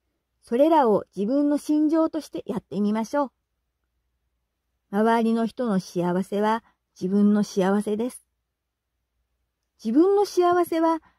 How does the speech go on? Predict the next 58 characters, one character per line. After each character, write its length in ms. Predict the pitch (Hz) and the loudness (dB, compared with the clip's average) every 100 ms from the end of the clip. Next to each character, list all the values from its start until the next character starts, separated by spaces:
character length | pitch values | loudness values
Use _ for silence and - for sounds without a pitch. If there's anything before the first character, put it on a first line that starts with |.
| _ _ | _ _
社 220 | - 277 | -8 -8
会 240 | - 247 196 | -4 -2 0
の 120 | 180 | -2
幸 400 | - 196 190 185 | -4 -2 0 0
せ 160 | 185 | -2
に 120 | 185 180 | -4 -4
つ 120 | - | -6
な 140 | 196 | -4
が 100 | 277 | -4
っ 40 | 339 | -6
て 160 | - | -6
い 80 | 247 | -8
く 180 | - 220 | -6 -2
ん 80 | 196 | 0
で 140 | 190 | -2
す。 160 | - _ _ _ _ _ _ _ _ _ _ _ _ _ | -6 _ _ _ _ _ _ _ _ _ _ _ _ _
ど 140 | 226 330 | 2 2
う 60 | |
か 240 | - 220 208 _ _ _ | 2 -4 -4 _ _ _
自 160 | 208 202 | -6 0
分 220 | 208 196 | 0 2
を 80 | 185 | -2
信 280 | - 294 277 | 0 0 0
じ 120 | 180 | -4
て 160 | - - _ | -14 -16 _
実 340 | - 170 - 220 | -14 -14 -6 -4
践 80 | |
し 60 | 214 | -4
て 100 | 285 | -4
み 100 | 247 | -4
て 80 | 180 | -4
く 60 | 185 | -4
だ 120 | 170 | -4
さ 160 | 220 | -4
い。 80 | 277 _ _ _ _ _ _ _ _ _ _ _ _ _ _ _ _ _ _ _ _ _ _ | -4 _ _ _ _ _ _ _ _ _ _ _ _ _ _ _ _ _ _ _ _ _ _
こ 120 | 233 | -4
こ 120 | 339 | 2
で 180 | 381 403 - _ _ - | 4 2 -2 _ _ -12
次 200 | 233 - | -8 -4
回 300 | 349 311 240 | 0 0 0
の 140 | 180 | -2
予 160 | - 170 | -4 -6
告 320 | 233 - 254 | -6 -2 -2
を 80 | 240 | 0
さ 140 | 196 | -4
せ 140 | 220 | -6
て 120 | 208 202 | -6 -6
く 100 | 185 | -4
だ 120 | 185 | -4
さ 180 | 196 180 | -2 -4
い。 120 | - _ _ _ _ _ _ _ _ _ _ _ _ _ _ | -6 _ _ _ _ _ _ _ _ _ _ _ _ _ _
こ 140 | - 269 | -4 2
の 140 | 285 | 2
本 260 | 269 294 247 | 4 2 2
の 100 | 208 | -2
最 320 | 247 262 254 | -4 -4 -2
後 120 | 208 | -2
に 260 | 196 180 | -2 -4